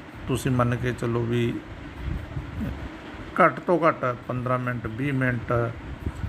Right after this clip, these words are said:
ਵੱਧ ਤੁਸੀਂ ਜਿੰਨਾ ਮਰਜ਼ੀ ਕਰ ਸਕਦੇ ਹੋ। ਸੁਬਾਹ ਸ਼ਾਮ ਜਦੋਂ ਸਮਾਂ ਮਿਲਦਾ ਤੁਹਾਨੂੰ,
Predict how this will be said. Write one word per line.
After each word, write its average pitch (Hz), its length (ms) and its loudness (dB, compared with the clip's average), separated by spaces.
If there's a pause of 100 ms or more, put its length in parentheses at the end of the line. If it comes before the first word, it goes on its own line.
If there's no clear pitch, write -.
(220)
ਵੱਧ 135 240 6
ਤੁਸੀਂ 151 480 2
ਜਿੰਨਾ 127 500 4
ਮਰਜ਼ੀ 127 300 2
ਕਰ 120 200 0
ਸਕਦੇ 117 380 -4
ਹੋ। 120 120 -2 (440)
ਸੁਬਾਹ 135 300 4
ਸ਼ਾਮ 127 260 4
ਜਦੋਂ 120 220 2
ਸਮਾਂ 120 260 2
ਮਿਲਦਾ 117 360 2
ਤੁਹਾਨੂੰ, 117 380 0